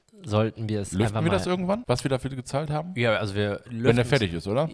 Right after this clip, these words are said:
Speaker 1: Ja, wir lüften's hier, ähm, aber nicht hier, sondern bei unserem OnlyFans-Account. Da erfahrt ihr auch
Speaker 2: Hm.
Speaker 1: demnächst, wenn ihr Geld bezahlt, die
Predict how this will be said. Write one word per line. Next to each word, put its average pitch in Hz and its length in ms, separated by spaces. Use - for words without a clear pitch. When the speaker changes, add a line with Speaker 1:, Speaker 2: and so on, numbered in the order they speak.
Speaker 1:
Ja, 180 160
wir 117 80
lüften's 151 420
hier, 165 360
ähm, 139 480
aber 127 160
nicht 127 120
hier, 160 160
sondern 180 220
bei 127 120
unserem 131 380
OnlyFans-Account. 143 880
Da 110 120
erfahrt 143 340
ihr 101 140
auch 123 60
Speaker 2:
Hm. - 80
Speaker 1:
demnächst, 120 380
wenn 117 120
ihr 120 140
Geld 123 200
bezahlt, 127 460
die 110 120